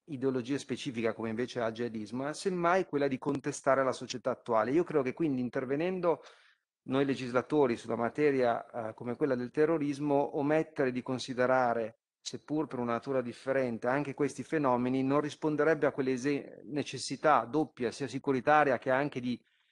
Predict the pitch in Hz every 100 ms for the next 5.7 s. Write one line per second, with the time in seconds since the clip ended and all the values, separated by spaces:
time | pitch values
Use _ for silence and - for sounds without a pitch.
0 | _ _ _ _ - 151 139 131 - 131
1 | 120 185 185 143 120 113 - 120 117 107
2 | 120 110 101 _ _ _ - 120 143 139
3 | 120 123 139 - - - 131 113 107 127
4 | 127 160 160 156 151 139 156 - 170 147
5 | - 123 - 120 117 113